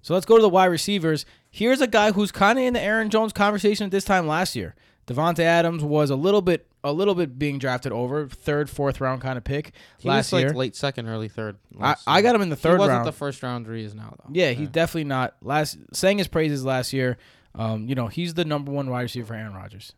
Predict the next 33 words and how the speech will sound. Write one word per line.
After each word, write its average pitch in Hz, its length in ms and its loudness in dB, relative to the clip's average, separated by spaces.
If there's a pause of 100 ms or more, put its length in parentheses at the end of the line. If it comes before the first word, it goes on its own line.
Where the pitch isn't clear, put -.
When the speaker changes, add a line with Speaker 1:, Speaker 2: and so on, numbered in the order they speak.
Speaker 1:
Now, 113 140 -8
he 139 100 -2
got 151 160 0
a 143 40 -4
lot 139 200 0
of 127 80 -2
looks 147 200 -4
last 143 240 -2
year, 147 220 -2 (300)
but - 320 -4
look 131 200 -4
at - 120 -2
Corey 143 260 0
Davis. 120 500 -4 (460)
Like, - 220 -16
he 151 220 -6
got 139 360 -6 (160)
pounded 139 640 -2
with 113 100 -8
targets 151 420 -2
last 104 280 -8
year. 92 180 -10 (360)
So 127 320 -2
that 143 200 -2
LaFleur 139 520 0
system, 131 520 -4 (300)
it's 131 180 -4
not 131 420 0
bad 131 440 0 (300)
for 135 200 0
a 120 40 0
number 123 320 -2
one 117 400 -4